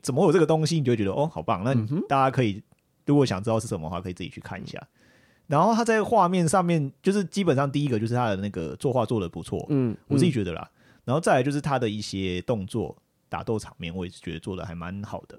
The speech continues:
Speaker 2: 没错。
Speaker 1: 运镜的话，呃，也 OK，所以我，
Speaker 2: 还不错。
Speaker 1: 所以我觉得说这部，就是这几个纵观起来的话是不错，但是有一个点，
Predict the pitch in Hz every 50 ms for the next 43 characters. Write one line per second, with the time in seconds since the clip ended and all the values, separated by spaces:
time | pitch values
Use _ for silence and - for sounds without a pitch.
0 | _ _ - - 117 123 - - - 269 190 131 - _ - 220 196 170 - 220
1 | 180 165 160 147 180 170 160 143 131 - 90 - - - 123 107 90 85 101 110
2 | - - 120 117 117 - _ - - 147 143 127 117 110 120 107 - - 131 107
3 | 98 180 165 127 113 107 110 107 107 104 - 110 107 110 107 - 147 135 - 143
4 | 135 123 113 110 107 - _ _ - - 156 147 147 - 170 147 - 110 92 101
5 | 95 - 123 117 110 110 107 107 - 82 78 92 92 95 - - - 92 - 107
6 | 92 101 135 151 151 190 170 120 110 98 107 - - 110 104 - - 98 76 -